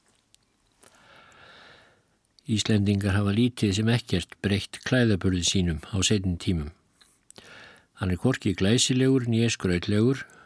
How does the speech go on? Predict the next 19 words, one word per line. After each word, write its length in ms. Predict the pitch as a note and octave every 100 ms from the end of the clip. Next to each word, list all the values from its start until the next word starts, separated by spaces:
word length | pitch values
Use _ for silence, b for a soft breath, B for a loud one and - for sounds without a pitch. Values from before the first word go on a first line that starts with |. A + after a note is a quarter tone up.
| B -
en 120 | F2 F2+
þokkalegur 640 | E3 - F2 D#2+ D#2 - - -
og 120 | E2
hentugur 720 | C3+ D3 - - A2+ A2 A2
í 120 | A#2
íslensku 480 | B2+ - A2 - A#2+
veðurfari. 600 | A#2 A#2+ F2+ - E2 D2+ - _ _ _ B B B B B B -
Karlmenn 540 | G#2 A2 - A#2 A#2+ -
ganga 380 | G#2 G2+ F#2+
allir 240 | G2+ A2 G2+
í 80 | F#2
línskyrtum 1000 | F2+ G#2 C3 C3 - C3+ C3+ - C3 B2+
innst 420 | G#2+ A#2+ B2 -
klæða 520 | - A2 A#2 B2 C3 C#3+ B B B
og 300 | G2 F#2 F2+
utan 360 | G#2+ B2+ B2 A#2+
yfir 240 | A2+ G2+ E2
í 80 |
sjómannatreyju 1000 | D#2 - A#2+ C3+ B2+ B2 - C3 B2 A#2+